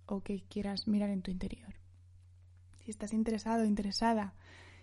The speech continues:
en recibir este tipo de ejercicios o en que profundicemos en ellos,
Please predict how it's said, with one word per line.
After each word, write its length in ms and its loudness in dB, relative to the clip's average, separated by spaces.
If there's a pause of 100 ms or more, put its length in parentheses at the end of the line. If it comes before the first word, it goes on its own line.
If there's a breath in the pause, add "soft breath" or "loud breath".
(300 loud breath)
en 300 2
recibir 540 2
este 220 0
tipo 280 -2
de 120 0
ejercicios 640 0
o 60 2
en 80 2
que 200 -2
profundicemos 680 0
en 100 4
ellos, 520 4